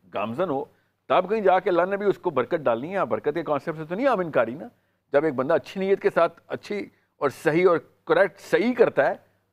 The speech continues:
तो फिर उसका जो रिजल्ट और समर होता है, वो, वो मुवाजना नहीं किया जा सकता एक कैजुअल,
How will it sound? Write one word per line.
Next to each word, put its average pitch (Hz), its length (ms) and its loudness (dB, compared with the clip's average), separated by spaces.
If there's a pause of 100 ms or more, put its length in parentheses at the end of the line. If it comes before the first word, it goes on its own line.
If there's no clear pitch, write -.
(120)
तो 185 60 4
फिर 247 200 0
उसका 254 340 2
जो 240 180 4
रिजल्ट 147 340 2
और 131 60 -4
समर 160 300 -4
होता 135 180 -2
है, 214 60 -2
वो, 175 380 -2
वो 185 280 0
मुवाजना 120 420 0
नहीं 240 120 -8
किया 247 120 0
जा 165 140 2
सकता 156 160 -4
एक 139 140 -4
कैजुअल, 139 500 -2